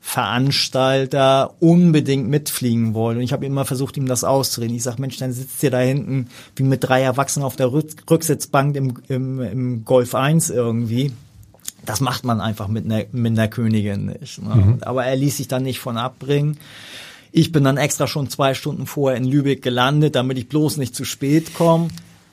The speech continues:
Speaker 1: Der Jet von der Königin war pünktlich und der Einzige, der fehlte, war der Veranstalter.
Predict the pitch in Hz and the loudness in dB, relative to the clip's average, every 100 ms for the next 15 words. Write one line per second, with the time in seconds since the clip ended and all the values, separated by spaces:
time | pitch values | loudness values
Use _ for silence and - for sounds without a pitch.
0 | _ _ _ _ _ _ _ - 120 143 | _ _ _ _ _ _ _ -6 -2 0
1 | 151 - 139 127 127 147 151 151 156 147 | 0 -2 -6 -4 -2 0 2 2 2 4
2 | 147 147 156 147 147 147 147 123 117 123 | 2 2 0 0 0 -4 -4 -4 -2 0
3 | 127 127 127 120 - 123 120 120 123 120 | 0 -2 -2 -2 0 0 2 2 0 0
4 | 107 107 107 110 110 - - 107 - 104 | 0 2 4 2 -2 -10 -8 -8 -4 -2
5 | 98 98 - - 92 - - - | -2 -2 -4 -6 -10 -10 -14 -14